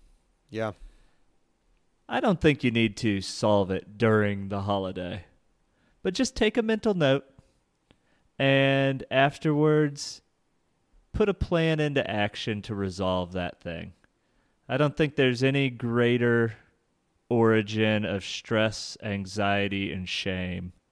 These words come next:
Speaker 2: than the lies we continuously carry out. And just don't let that exist.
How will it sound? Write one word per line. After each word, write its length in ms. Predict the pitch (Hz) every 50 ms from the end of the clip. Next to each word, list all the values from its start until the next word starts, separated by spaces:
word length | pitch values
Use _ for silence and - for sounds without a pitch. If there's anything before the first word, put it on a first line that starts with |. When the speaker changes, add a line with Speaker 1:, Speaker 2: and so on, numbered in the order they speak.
| _ _ _ _ _ _ _ _ _ _ _ _ _ _ _ -
Speaker 2:
than 640 | 110 101 110 107 104 104 101 98 95 95 95 95 92 - _ _ _ _ _ _ _ -
the 160 | - 107 104 101
lies 720 | 98 98 98 98 98 98 98 98 98 98 95 - - -
we 520 | 98 98 95 95 92 92 92 90 92 95 _ _ -
continuously 840 | - - 98 90 - - 101 95 95 92 92 90 90 - - 92 87
carry 400 | - - - 92 90 90 90 92
out. 220 | - - - - _ _ _ _ _ _ _ _ _ _ _ _ _ _ _ _ _ _ _ _ _ _ -
And 100 | 170 156
just 160 | 180 175 -
don't 160 | - 190 185 175
let 160 | 180 175 -
that 120 | 180 170
exist. 640 | 170 160 - 170 147 110 92 - - - - -